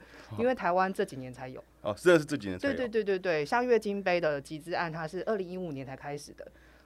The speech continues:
Speaker 2: 然后到二零一七年才开始上市，
Speaker 1: 哦。
Speaker 2: 所以其实大家不知道是非常正常的，
Speaker 1: 哦。
Speaker 2: 以前根本没有这个东西买不到。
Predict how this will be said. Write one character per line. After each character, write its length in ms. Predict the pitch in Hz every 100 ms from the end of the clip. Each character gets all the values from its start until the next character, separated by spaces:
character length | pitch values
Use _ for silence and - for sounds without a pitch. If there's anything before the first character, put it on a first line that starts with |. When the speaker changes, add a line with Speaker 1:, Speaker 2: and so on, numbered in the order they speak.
| _
Speaker 2:
然 100 | -
后 60 | 175
到 120 | 233
二 180 | 240 247
零 180 | 208 196
一 60 |
七 240 | 202 - 214
年 360 | 180 151 147 143 - _
才 240 | - 160 151
开 160 | 180
始 40 | 143
上 240 | 160 131
市， 200 | - 143
Speaker 1:
哦。 40 | 131 - - - _
Speaker 2:
所 160 | - 285
以 80 |
其 180 | 233 190
实 200 | 165 -
大 200 | 202 135
家 160 | 190 190 -
不 80 |
知 120 | 196 190
道 180 | 185
是 100 | 160
非 140 | 185 185
常 220 | 151 139
正 240 | 180 131
常 200 | 139 123 135
的， 160 | - -
Speaker 1:
哦。 280 | 117 151 160
Speaker 2:
以 80 | 165
前 80 | 160
根 140 | 185
本 80 | 160
没 80 | 151
有 140 | 139
这 40 |
个 80 | 147
东 160 | 143 135
西 120 | 147
买 100 | 131
不 60 | -
到。 120 | -